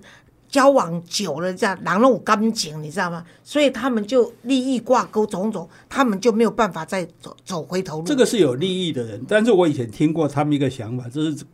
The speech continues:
Speaker 2: 国民党的文工会，因为他那时候也吸收我们这些作家，他讲一句话，这是国民党的最基-，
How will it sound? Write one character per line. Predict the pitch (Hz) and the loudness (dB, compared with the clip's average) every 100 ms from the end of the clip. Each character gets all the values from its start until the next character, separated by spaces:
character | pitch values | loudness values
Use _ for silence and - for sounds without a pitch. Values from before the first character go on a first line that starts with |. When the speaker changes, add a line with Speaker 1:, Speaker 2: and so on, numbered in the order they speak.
| - | -4
Speaker 2:
国 | 143 | -2
民 | 165 | 0
党 | 147 117 | -2 -4
的 | |
文 | 113 117 | -6 -6
工 | 143 135 | -4 -2
会， | 123 | 0
因 | 143 | 0
为 | 151 | 0
他 | 160 | -2
那 | 170 | -2
时 | 143 | -2
候 | |
也 | 113 | -4
吸 | - 147 | -6 -6
收 | 131 117 | -4 -6
我 | |
们 | 110 | -4
这 | 131 | -4
些 | |
作 | 131 139 127 | -4 -6 -10
家， | 107 123 | -6 -4
他 | 131 | -2
讲 | 135 110 | -2 -4
一 | |
句 | 113 135 | -4 -2
话， | 123 131 - _ - - - - | -2 -6 -10 _ -20 -20 -20 8
这 | 262 | 10
是 | 196 | 10
国 | 226 170 | 8 6
民 | 170 190 | 6 4
党 | 120 117 | 2 0
的 | 117 - _ | -6 -8 _
最 | - 214 - - | 6 6 6 -2
基-， | - 185 196 | -12 -4 -4